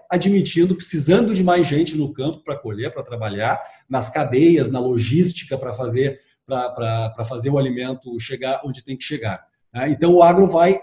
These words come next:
aumentar, né, a sua representação, né, a sua representatividade e, ah, quem sabe segura, quem sabe teremos uma,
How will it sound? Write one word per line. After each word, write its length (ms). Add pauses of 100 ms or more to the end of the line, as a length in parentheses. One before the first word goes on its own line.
aumentar, 720 (160)
né, 300
a 100
sua 460 (240)
representação, 960 (320)
né, 160 (140)
a 100
sua 180
representatividade 1200 (260)
e, 480
ah, 440
quem 140
sabe 300
segura, 420
quem 140
sabe 320
teremos 480
uma, 360